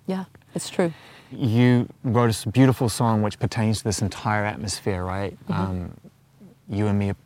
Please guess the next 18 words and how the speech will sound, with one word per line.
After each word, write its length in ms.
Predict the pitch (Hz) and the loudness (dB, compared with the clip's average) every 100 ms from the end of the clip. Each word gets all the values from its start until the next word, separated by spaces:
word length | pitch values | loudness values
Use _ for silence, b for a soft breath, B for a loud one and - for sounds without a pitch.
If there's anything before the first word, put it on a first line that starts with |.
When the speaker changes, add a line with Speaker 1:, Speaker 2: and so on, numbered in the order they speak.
| _ _ _ - | _ _ _ -10
Speaker 2:
Upon 200 | 117 95 | -4 -2
the 60 | |
Rock. 260 | 90 87 - - | -2 -4 -6 -2
Speaker 1:
You 100 | 214 | 0
and 80 | |
Me 80 | 214 | 0
on 120 | 208 | 0
the 100 | 214 | 0
Rock, 180 | 226 220 | 0 0
Speaker 2:
You 60 | 214 | 2
and 80 | 214 | 2
Speaker 1:
yeah. 120 | 214 | 2
Speaker 2:
Me 40 | 190 | 0
on 40 | |
the 60 | 185 | -4
Rock. 160 | - - B B B B B - | -6 -10 B B B B B 2
And, 260 | 117 120 117 | 6 8 8
um, 440 | 113 110 104 104 | 6 6 2 -2